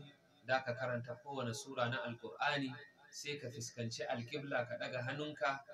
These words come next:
ka karanta wannan addu'a, barin sake maimaita mana. "Allahumma inni astakhiruka bi ilmika," ya Allah, ina neman zaɓinka da iliminka. "Wa astaqdiruka bi qudratika,"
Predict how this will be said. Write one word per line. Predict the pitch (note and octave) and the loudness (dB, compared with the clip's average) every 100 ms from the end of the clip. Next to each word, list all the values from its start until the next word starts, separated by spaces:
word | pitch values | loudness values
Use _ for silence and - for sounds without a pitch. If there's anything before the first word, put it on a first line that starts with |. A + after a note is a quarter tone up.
| - _ | -16 _
ka | A2+ - | -10 -4
karanta | D3 B2 A#2 B2 | -2 0 0 0
wannan | C3+ B2 B2 A#2+ | 0 0 -4 -4
addu'a, | A#2 C3 A#2+ A#2 | -6 -2 2 2
barin | A2+ B2+ | 2 -2
sake | A#2+ - C#3+ C3+ A#2+ | -4 -4 -4 -2 0
maimaita | A#2 A2+ G2+ - G2 | 0 0 -4 -10 -10
mana. | - - - _ _ _ _ _ _ - | -10 -12 -20 _ _ _ _ _ _ -4
"Allahumma | B2 C#3+ D#3+ E3 E3+ D3+ | 4 8 8 8 4 4
inni | C3+ C#3 D3 | 2 -2 2
astakhiruka | D#3 D#3 - C#3 - D3+ D3+ D3 B2 | 2 2 0 -4 0 0 0 -2 -2
bi | A#2+ C3 | -2 -2
ilmika," | B2 A#2 G#2+ - - _ - | 0 -2 -4 -10 -14 _ 0
ya | C3 B2+ | 2 2
Allah, | C#3+ C3 C3 | 2 0 0
ina | C#3 B2+ | -2 -2
neman | C3+ C#3 C3 | -2 -4 -2
zaɓinka | D3 D3 C#3 B2 C#3 | 2 2 0 -6 -6
da | B2+ A#2 | -6 -4
iliminka. | A#2+ A2 G#2+ G#2 - - _ _ _ _ _ - | -2 -2 -4 -10 -14 -14 _ _ _ _ _ 0
"Wa | A#2 C3+ | 6 6
astaqdiruka | D3+ - F3 D3+ D3+ D#3+ D#3+ D3 | 6 4 0 0 0 0 0 0
bi | C3 | 0
qudratika," | D3+ D3 C3+ A#2+ A2+ A2 G2+ | 0 2 4 2 0 -2 -4